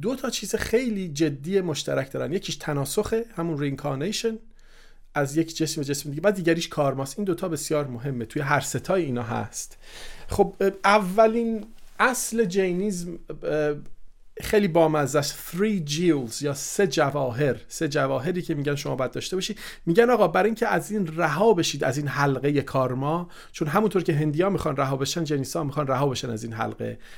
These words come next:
از این د-، د-، چرخش، چرخش زندگی و مرگ. میگه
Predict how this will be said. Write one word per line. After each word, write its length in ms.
از 140
این 220
د-، 140
د-، 500
چرخش، 720
چرخش 460
زندگی 460
و 60
مرگ. 340
میگه 380